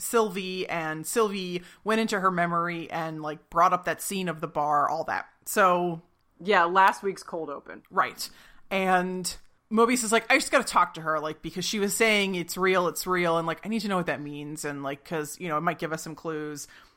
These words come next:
Speaker 1: And Ravana's like, "Oh, um, C twenty's dead." And Mobius is like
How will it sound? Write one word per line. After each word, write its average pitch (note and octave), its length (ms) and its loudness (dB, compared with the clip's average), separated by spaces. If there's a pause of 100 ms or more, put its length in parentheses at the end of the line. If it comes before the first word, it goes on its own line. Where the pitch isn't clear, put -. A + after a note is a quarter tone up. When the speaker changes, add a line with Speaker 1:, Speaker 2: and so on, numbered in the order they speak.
(160)
Speaker 1:
And F#3+ 560 0 (320)
Ravana's G#3+ 440 4
like, A3+ 300 2
"Oh, B3 420 8
um, G3+ 640 4 (400)
C C4 260 2
twenty's G4+ 440 2
dead." E3 600 4 (160)
And G3+ 120 -4
Mobius G3+ 360 0
is F3+ 80 -4
like G3 160 0